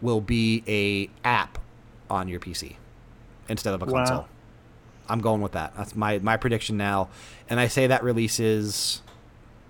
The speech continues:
Speaker 1: no later than twenty twenty-two, because I think the PlayStation five will be twenty twenty.
Speaker 2: And I say we call it the Xbox sixteen X.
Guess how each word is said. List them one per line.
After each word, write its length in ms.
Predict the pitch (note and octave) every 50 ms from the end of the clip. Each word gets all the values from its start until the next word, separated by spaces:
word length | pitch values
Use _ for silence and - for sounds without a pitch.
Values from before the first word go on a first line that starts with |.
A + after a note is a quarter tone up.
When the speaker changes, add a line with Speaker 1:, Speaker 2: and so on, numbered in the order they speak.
| - - - - - - - - -
Speaker 1:
no 220 | G2+ G#2+ A#2 A#2+ B2+
later 300 | B2+ B2 A#2 A2+ A2 G#2+
than 120 | G#2+ G#2
twenty 240 | F#2+ - G2 F#2+ F#2
twenty-two, 460 | - G2 F#2 F2+ F2 - D#2+ D2 C#2+ - - - - - - - - - - - - -
because 240 | - - - C3+ A2
I 80 | B2+ A#2+
think 200 | - C#3+ C3 -
the 80 | C3
PlayStation 420 | - B2+ B2 A#2 B2 A2+ - A2+ G2+
five 220 | - G#2 G2 G2
will 80 | F#2+ E2+
be 80 | G2
twenty 240 | F2+ - F2+ E2+ D#2
twenty. 300 | - E2+ D2+ D2 D2 - - - - - - - - - - - - - - - - - -
Speaker 2:
And 100 | - F3+
I 60 | F3+
say 160 | E3+ - G3
we 140 | F#3+ F#3+ F3+
call 260 | - - F3+ F3+ F3
it 60 | E3
the 100 | - D#3
Xbox 720 | C#3+ D#3 D#3+ - - - D#3+ D3+ D3+ D3 - - - -
sixteen 440 | - - F3+ - - - - D3+ C#3
X. 460 | C3 B2+ B2 - - - - - -